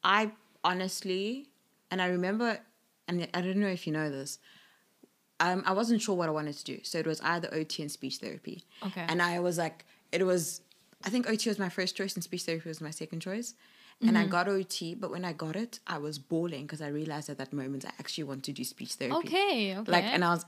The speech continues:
Speaker 1: I barely knew anything about it.
Speaker 2: Yeah.
Speaker 1: But I was like, "What I know, I just, I really feel I need to do this." And you know what?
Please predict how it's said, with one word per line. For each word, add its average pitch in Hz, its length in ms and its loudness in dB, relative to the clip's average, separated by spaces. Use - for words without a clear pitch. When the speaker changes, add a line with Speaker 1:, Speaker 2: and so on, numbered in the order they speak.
Speaker 1:
I 165 180 2
barely 175 320 6
knew 165 160 0
anything 147 320 -4
about 147 260 -2
it. 131 200 -8
Speaker 2:
Yeah. 208 260 4
Speaker 1:
But 180 80 6
I 160 80 6
was 160 120 0
like, 147 200 -2
"What 165 180 -2
I 165 100 -2
know, 147 500 -2
I 151 120 -6
just, 147 200 -8
I 139 40 -8
really 139 320 -4
feel 143 200 -10
I 143 60 -6
need 135 180 -6
to 143 80 -8
do 143 160 -6
this." - 260 -10
And 180 160 4
you 185 120 4
know 175 160 2
what? 175 320 -2